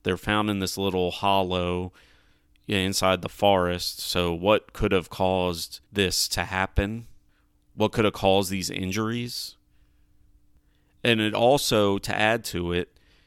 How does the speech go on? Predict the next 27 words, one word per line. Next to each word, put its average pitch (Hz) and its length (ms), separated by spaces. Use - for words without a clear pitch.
neither 127 440
of 113 140
the 95 100
bodies, 95 920
or 98 100
none 104 260
of 113 100
the 95 80
bodies, 87 720
had 98 320
external 117 680
wounds. 85 680
So 90 720
they 98 140
didn't 110 320
think 117 320
that 98 180
it 95 80
was 92 200
due 98 220
to 95 220
them 90 240
fighting 95 520
each 82 200
other 82 340
or 80 60
anything. 82 600